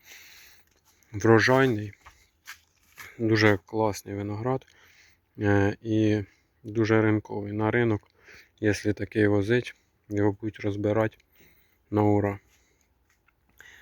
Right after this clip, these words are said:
Тому заводьте собі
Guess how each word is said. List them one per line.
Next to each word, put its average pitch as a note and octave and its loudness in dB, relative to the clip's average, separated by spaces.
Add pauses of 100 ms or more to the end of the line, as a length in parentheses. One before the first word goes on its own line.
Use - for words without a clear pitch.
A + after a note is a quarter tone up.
(2000)
Тому B2+ 0 (760)
заводьте A2 0
собі C3+ -8